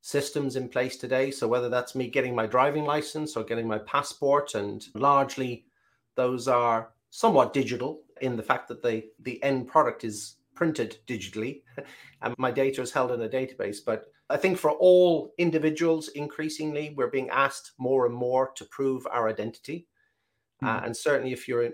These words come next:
Speaker 1: in a business and you're trying to set up a new bank account or you're trying to onboard with a new supplier, you go through a very torturous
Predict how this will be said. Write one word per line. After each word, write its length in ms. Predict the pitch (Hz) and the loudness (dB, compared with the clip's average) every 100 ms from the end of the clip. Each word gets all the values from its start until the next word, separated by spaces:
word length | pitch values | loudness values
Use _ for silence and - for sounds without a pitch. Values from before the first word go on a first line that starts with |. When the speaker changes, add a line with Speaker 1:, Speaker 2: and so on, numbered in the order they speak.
| - | -6
Speaker 1:
in 140 | 127 | -6
a 40 | 117 | -2
business 720 | 131 160 165 170 - - - 113 | 2 2 2 -2 -4 -12 -14 -10
and 120 | 113 | -8
you're 80 | 110 | -4
trying 280 | - 127 | 0 0
to 80 | 117 | 0
set 180 | - 127 | -2 -2
up 80 | 120 | -2
a 60 | |
new 120 | 117 113 | -6 -2
bank 280 | 147 156 | 0 0
account 460 | 151 - 147 156 151 | -6 -4 -4 -2 -6
or 60 | 110 | -6
you're 160 | 104 101 | -6 -6
trying 260 | - 117 113 | -6 -6 -4
to 300 | 117 107 107 _ _ _ _ _ - | -2 -2 -4 _ _ _ _ _ 6
onboard 560 | 147 151 156 160 165 | 8 8 10 10 8
with 140 | 156 131 | 4 0
a 20 | |
new 320 | 135 139 131 | 0 2 0
supplier, 680 | - - - 156 160 160 160 - _ | -4 -10 2 6 6 4 0 -8 _
you 160 | 139 | -8
go 240 | 135 156 151 | 2 2 2
through 220 | - 147 | -2 -4
a 40 | 127 | 0
very 220 | 135 123 | 0 0
torturous 920 | - - 143 135 - 110 - - - | -4 -2 0 -2 -4 -4 -4 -12 -18